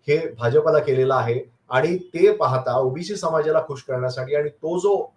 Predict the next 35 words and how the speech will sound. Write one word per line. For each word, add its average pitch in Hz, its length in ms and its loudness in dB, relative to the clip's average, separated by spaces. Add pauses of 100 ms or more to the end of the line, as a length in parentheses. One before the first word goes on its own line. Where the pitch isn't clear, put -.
(140)
वोट 147 200 6
बँक 170 220 0
आहे 135 140 0
ओबीसी 127 340 -6
समाजाची, 117 540 -10 (580)
तो 190 160 10
जर, 214 240 10 (420)
अ, 139 340 2 (380)
ब-, 139 280 -6 (100)
कायम 165 220 6
ठेवायची 170 360 4
असेल 156 300 2
ब-, 135 260 6
भाजपला 147 400 2
स्वतःच्या, 139 440 0 (320)
अ, 123 220 -2 (260)
सो-, 127 220 -4
सोबतीला, 127 560 -4 (340)
तर 170 120 2
ओबीसी 175 400 0
चेहरा 185 260 2
सुद्धा 180 340 0
त्यांना, 160 320 0 (420)
अ, 131 200 4
देता 131 360 0
येऊ 156 120 4
शकेल 165 220 -4
किंवा 175 260 -2
तशा 175 200 0
प्रकारच्या, 165 760 -2
अ, 135 40 -4
नेत्याची 139 400 -2
निवड 143 220 2
होऊ 131 160 0
शकेल. 127 300 -6